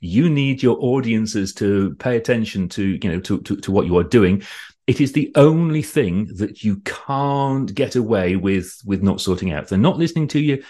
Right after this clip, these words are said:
nothing else is going to happen. So I'm pretty sure that you know as well as I do that at the start of your presentation, start of your video, start of your course, whatever it is,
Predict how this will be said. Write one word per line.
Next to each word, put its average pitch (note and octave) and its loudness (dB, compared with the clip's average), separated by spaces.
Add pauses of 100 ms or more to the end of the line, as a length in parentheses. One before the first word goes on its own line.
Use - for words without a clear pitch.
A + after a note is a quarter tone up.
(120)
nothing A#2 4
else A2+ 2
is G#2+ -2
going F#2+ -2
to F#2+ -4
happen. D2+ -10
So - 0 (1900)
I'm D3 8
pretty E3 4
sure D#2+ 2 (140)
that G2+ 2
you A#2 4
know A#2 4
as G#2+ 0
well G#2 4
as F#2 2
I F2 2
do F2 -2
that - -10
at - -16
the - -12
start C#3 0
of B2 -6
your A2+ 0
presentation, F#2 0
start C3 -2
of A2 -8
your A#2 0
video, F2+ 0
start D3 0
of D3 -6
your D3 -10
course, F2 -2
whatever A#2+ 2
it - -4
is, E2 -6